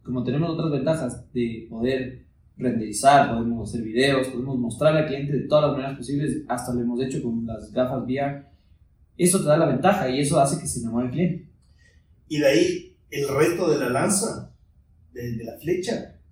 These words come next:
Speaker 2: es todos nuestros procesos. Porque, claro,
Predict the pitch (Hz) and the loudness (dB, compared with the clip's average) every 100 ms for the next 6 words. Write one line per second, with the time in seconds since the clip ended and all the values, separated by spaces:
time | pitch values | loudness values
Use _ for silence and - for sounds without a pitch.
0 | - 151 - - 156 151 143 135 120 - | -4 -4 -2 2 4 4 2 -6 -10 -14
1 | - - - - - - 160 - 190 208 | -14 -14 -14 -16 -18 -10 -6 -4 2 6
2 | 226 - - | 8 6 0